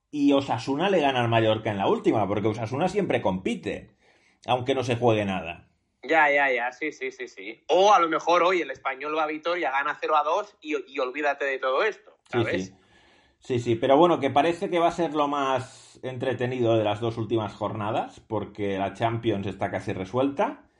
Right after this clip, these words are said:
Speaker 2: Sí.
Speaker 1: La segunda plaza está casi resuelta.
Speaker 2: Sí, oye, por cierto, el otro día, no, no es por nada, ¿eh? Pero, eh, algo de mérito debo tener cuando,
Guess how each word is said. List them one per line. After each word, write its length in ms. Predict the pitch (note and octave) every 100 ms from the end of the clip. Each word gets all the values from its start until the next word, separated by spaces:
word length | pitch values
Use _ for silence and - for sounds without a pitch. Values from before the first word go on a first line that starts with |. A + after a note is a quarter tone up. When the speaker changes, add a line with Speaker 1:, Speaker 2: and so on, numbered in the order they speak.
| _ _ -
Speaker 2:
Sí. 380 | - E3+ A#2+ - -
Speaker 1:
La 200 | A#2 B2
segunda 440 | B2+ C#3 D3 B2+
plaza 280 | A2+ A2+ A2+
está 180 | F#2+ G#2+
casi 240 | G2+ G#2+ F2
resuelta. 600 | - A#2 A#2+ A#2+ C#4 - _ _ _ _ _ -
Speaker 2:
Sí, 260 | E3 D#3
oye, 320 | F3+ G#3+ G#3+ C#3
por 220 | - E3
cierto, 300 | - G#3 G#3
el 60 | D#3+
otro 220 | F#3 G#3
día, 320 | G#3 G#3 G#3+
no, 160 | G3 E3+
no 180 | D3 E3
es 80 | -
por 180 | F3+
nada, 360 | E3+ D3+ B2 B2+
¿eh? 80 | F#3
Pero, 540 | D#3+ C#3+ C#3 C3 B2 A#2+ - -
eh, 1040 | C3+ C3 B2+ B2 A#2+ A#2 A2+ A2 G#2 G2+ G2 _ _ _ _ _ _ -
algo 320 | D#3 E3+ G3+
de 100 | G3
mérito 520 | F#3 F#3+ G3 G3+ G#3+
debo 240 | F3 F3 F#3
tener 520 | F3+ F3+ F#3 A3 -
cuando, 840 | F3 E3 D#3 D#3 D3 C#3+ C#3 C3+